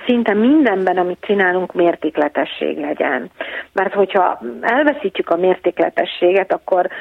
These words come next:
áteshet ebben, ebbe a drogérzésbe, amit te mondtál. Tehát ez akár a munka, akár a hobbi, akár a fantáziálás is. Hogy, hogy a kudarc élmény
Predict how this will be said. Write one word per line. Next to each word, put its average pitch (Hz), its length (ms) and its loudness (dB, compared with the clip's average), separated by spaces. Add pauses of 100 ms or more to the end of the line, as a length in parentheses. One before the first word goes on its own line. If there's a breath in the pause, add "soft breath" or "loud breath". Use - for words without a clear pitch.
(240 loud breath)
áteshet 202 680 -4
ebben, 175 360 0 (160)
ebbe 175 240 -2
a 170 40 2
drogérzésbe, 170 800 2
amit 165 300 -2
te 160 140 0
mondtál. 156 440 0
Tehát 175 200 2
ez 180 80 -2
akár 196 340 0
a 165 60 2
munka, 185 400 2
akár 165 300 -4
a 160 120 -10
hobbi, 175 420 2 (380 loud breath)
akár 226 380 0
a 226 140 0
fantáziálás 165 960 0
is. 156 180 -6 (580 loud breath)
Hogy, 202 340 2
hogy 196 220 2
a 196 80 0
kudarc 190 460 0 (140)
élmény 190 680 2